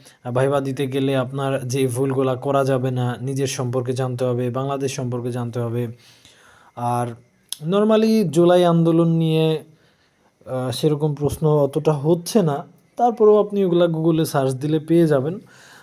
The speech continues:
আর এছাড়া হচ্ছে মেইন যে বিষয় সেটা হচ্ছে মাদকদ্রব্য অধিদপ্তর সম্পর্কে আপনাকে জানতে হবে এবং আপনার, আহ, মাদকদ্রব্য অধিদপ্তরে আপনি যে এমসিকিউ লিখিত পরীক্ষা উত্তীর্ণ হয়েছেন, এইখান থেকেও কিন্তু কিছু কিছু প্রশ্ন ধরে।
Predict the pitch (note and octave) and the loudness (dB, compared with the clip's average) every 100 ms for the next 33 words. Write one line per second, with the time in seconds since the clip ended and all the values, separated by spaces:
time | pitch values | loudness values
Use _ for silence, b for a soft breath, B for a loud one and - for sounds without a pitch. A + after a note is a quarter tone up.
0 | B D#3+ E3+ E3+ F3 E3+ D3+ - F3+ E3+ | B 0 0 2 0 -2 -4 -2 0 4
1 | F#3 G3 F#3 E3+ E3+ E3+ E3 D#3+ D#3+ D#3 | 2 2 0 0 0 0 0 0 0 0
2 | D#3 D3 C#3 D#3 E3+ E3+ E3 D3 D3+ D3 | -2 -2 -2 0 0 0 -2 -2 -4 -2
3 | C#3 D3 C#3 C#3+ C3+ C3 C3 C3+ C#3+ C3+ | -4 -6 -8 -4 -4 -4 -6 -6 -4 -2
4 | C#3+ D3 D3+ D3 D#3+ A3 - B B B | -2 0 0 2 0 -2 -8 B B B
5 | - D#3+ G3+ D3 G2 - B B B B | -2 4 4 2 -4 -14 B B B B
6 | A#2 A#2+ C#3+ D3 D3 D3 - C3+ C3 B2 | -12 -6 0 2 2 0 -2 0 0 -2
7 | C3+ C3 C3+ C3+ C#3 C#3 D3 D3 D#3+ F3+ | -2 -4 -4 -6 -6 -4 -2 -2 -2 0
8 | E3 D3 D3+ D3 C#3+ C3 D3+ D3+ D#3 D3 | 0 0 -2 -2 -2 -4 -6 -2 -2 -2
9 | C#3+ D#3+ D#3 D#3 E3+ E3 - F3 D#3+ D3+ | -4 -4 -4 -2 -2 -2 -2 0 2 2
10 | D3 A2+ F#3+ B3 B B B B B - | -2 -2 -6 -6 B B B B B -6
11 | D3 E3 F#3+ G3+ G3+ G#3+ A#3 A3+ F#3 D#3 | -2 0 2 0 2 4 2 4 0 0
12 | D3+ C#3 D#3+ D3+ D3 D#3+ C#3+ C3 D#3+ C#3+ | -4 -6 -4 -4 -6 -6 -6 -4 -4 -2
13 | A#2+ C#3+ C#3 | 0 2 0